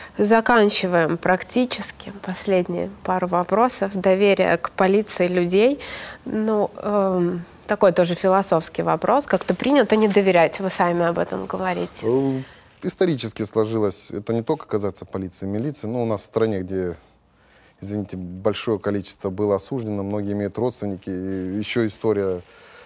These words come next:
Speaker 2: сороковых, тридцатых годов с репрессиями, отношение к правоохранительной системе, знаете, как может на генном уровне где-то, не так, как хотелось бы в Европе, либо в Соединённых Штатах Америки.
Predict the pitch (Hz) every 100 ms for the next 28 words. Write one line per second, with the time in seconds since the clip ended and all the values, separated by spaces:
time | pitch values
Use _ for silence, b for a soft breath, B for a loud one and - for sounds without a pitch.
0 | B B - 104 104 98 107 104 - 104
1 | 110 98 101 101 101 95 104 98 120 135
2 | - 101 101 95 92 85 101 - 110 117
3 | 107 98 - 107 107 107 101 104 98 104
4 | - 107 98 92 113 101 98 90 101 92
5 | 107 107 131 117 104 101 95 95 92 90
6 | 104 110 120 - 98 104 95 101 92 104
7 | 98 107 120 117 98 95 95 - 98 101
8 | 98 92 98 90 87 95 90 80 -